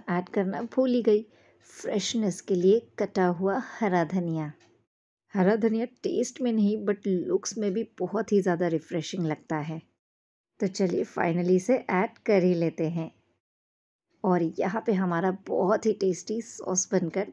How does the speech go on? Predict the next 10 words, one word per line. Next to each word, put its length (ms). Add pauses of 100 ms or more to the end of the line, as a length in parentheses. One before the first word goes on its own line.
(100)
तैयार 460
है। 160 (1080)
ये 80
जो 120
सॉस 380
बना 240
है, 200 (120)
उसे 400 (180)
तीन 280
से 220